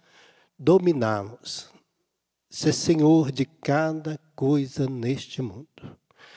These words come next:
Nós não nascemos para ser escravo, nós nascemos para reinar sobre todas as coisas. Por isso, nós aprendemos em Deus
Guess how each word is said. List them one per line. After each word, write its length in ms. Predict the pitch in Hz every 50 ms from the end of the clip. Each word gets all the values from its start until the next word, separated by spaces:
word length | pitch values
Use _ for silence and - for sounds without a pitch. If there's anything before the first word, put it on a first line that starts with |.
| - - _ _ _ _
Nós 200 | 143 131 147 143
não 100 | 147 156
nascemos 800 | 165 170 185 175 117 - - - 165 170 180 175 175 175 180 -
para 320 | - - - 143 131 135 131
ser 320 | 120 - - 139 131 139
escravo, 580 | 156 - - - - 143 127 120 120 117 104 104
nós 160 | 101 104 110
nascemos 520 | 113 113 104 - - 139 139 156 160 151
para 200 | - - 139 123
reinar 540 | 120 120 131 117 110 113 117 127 143 160 156
sobre 320 | - - - 143 120 120 117 - _ _ _
todas 580 | - 156 170 180 190 196 175 170 175 180 - -
as 140 | 185 160 -
coisas. 840 | - - 151 143 131 110 95 - - - - - - - - - - _ _ _ _ _ _ _ _ _ _ _ _ _ _ _ _ _ _ _ _ _ _ - _ _ _ _
Por 100 | - 170
isso, 420 | 143 147 151 147 - 190 196 220 - - - - - - - - _ _ _
nós 200 | 127 131 127 110
aprendemos 840 | 156 151 - 160 170 160 143 127 143 156 180 196 208 208 196 156 180
em 160 | 185 185 175
Deus 580 | 147 131 123 123 135 143 165 175 - - -